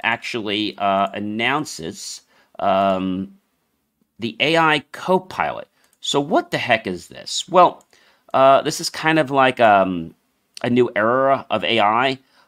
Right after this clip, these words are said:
one that's changing how we're gonna benefit from technology, according to Microsoft, that is. And so, um, we're gonna take the next step forward,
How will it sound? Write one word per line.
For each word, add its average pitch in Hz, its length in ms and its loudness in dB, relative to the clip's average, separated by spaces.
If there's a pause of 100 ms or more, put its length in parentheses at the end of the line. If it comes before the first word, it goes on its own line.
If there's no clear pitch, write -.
(120)
one 180 400 2
that's - 280 0
changing 139 840 0 (240)
how 127 520 4
we're 120 200 -2
gonna 113 180 0
benefit 110 480 0
from 95 240 -4
technology, 78 840 -10
according 135 340 6
to 101 60 -2
Microsoft, 92 480 -4
that - 220 -16
is. - 180 -20 (420)
And 127 220 0
so, 127 400 4
um, 117 800 6
we're 110 100 -6
gonna 127 140 -2
take 143 260 -4
the 120 60 -2
next 135 260 0
step - 340 -2
forward, 127 460 6